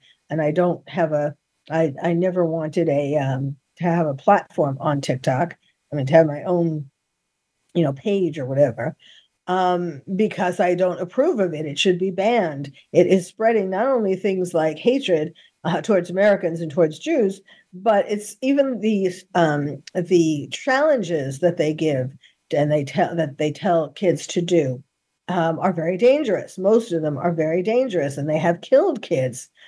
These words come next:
The challenges have killed kids. And, um, you know, when the kids were trying to do the, the challenges, like ch-, a choking challenge, for example, and, and kids have died because they, they choked themselves for too long. You know, they don't have a thing, "Don't do this at home."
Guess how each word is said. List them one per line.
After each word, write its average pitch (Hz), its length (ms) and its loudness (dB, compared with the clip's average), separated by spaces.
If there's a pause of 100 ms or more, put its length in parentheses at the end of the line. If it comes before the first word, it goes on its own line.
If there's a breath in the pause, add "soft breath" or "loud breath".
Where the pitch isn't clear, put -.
(100)
The 180 80 2
challenges 226 560 0
have 180 160 -4
killed 262 380 0
kids. 135 520 -6 (560)
And, 202 480 0
um, 190 320 0
you 196 80 0
know, 156 80 0
when 165 140 -2
the 170 80 0
kids 170 260 0
were 165 60 -4
trying 170 300 0
to 170 100 -4
do 170 180 0
the, 170 160 -4 (160)
the 175 80 -8
challenges, 160 560 -2
like 151 300 0 (160 loud breath)
ch-, - 180 2
a 170 60 2
choking 202 520 2
challenge, 151 480 -2
for 170 160 2
example, 151 540 0
and, 147 180 0
and 156 220 -2
kids 175 240 0
have 190 160 -2
died 180 460 -2 (280)
because 156 360 2
they, 147 320 0
they 160 160 2
choked 214 280 0
themselves 214 540 2
for 214 140 -2
too 254 260 -4
long. 226 400 2
You 190 100 -4
know, 196 300 0 (240 loud breath)
they 214 100 -2
don't 240 180 2
have 233 200 2
a 220 60 -4
thing, 240 320 0
"Don't 220 240 -2
do 233 100 -6
this 208 240 0
at 196 140 -2
home." 202 480 0